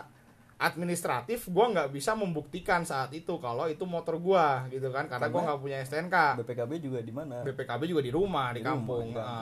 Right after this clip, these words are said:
Speaker 1: Ah. Karena motor bokap kan yang dikasihin ke gua. Nah, ternyata yang nabrak gua ini tentara. Karena gua awalnya nggak tahu karena dia pakai pakaian sipil sih.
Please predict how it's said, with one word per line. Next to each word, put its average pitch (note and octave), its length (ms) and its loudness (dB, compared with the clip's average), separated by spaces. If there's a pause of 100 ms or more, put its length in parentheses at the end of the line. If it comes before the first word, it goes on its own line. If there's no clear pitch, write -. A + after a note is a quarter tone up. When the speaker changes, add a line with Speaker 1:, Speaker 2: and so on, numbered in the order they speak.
Speaker 1:
Ah. A2 100 -10 (680)
Karena A2+ 160 -6
motor C#3 240 -4
bokap D3+ 480 2
kan B2+ 180 -2
yang B2 140 -10
dikasihin A2+ 480 -10
ke A#2+ 100 -4
gua. A#2+ 320 -6
Nah, G#2 140 -12 (680)
ternyata D#3+ 760 2
yang D3 240 0
nabrak C#3+ 440 0
gua D3 240 4
ini E3 440 -2 (720)
tentara. F#3+ 800 6 (120)
Karena C#3 340 0
gua G#3+ 240 4
awalnya D#3+ 340 4
nggak D#3+ 180 2
tahu G#3 140 4
karena D#3+ 220 2
dia F#3+ 140 0
pakai E3 240 -4
pakaian A#2+ 280 -2
sipil C#3 400 -2
sih. A#2 320 -6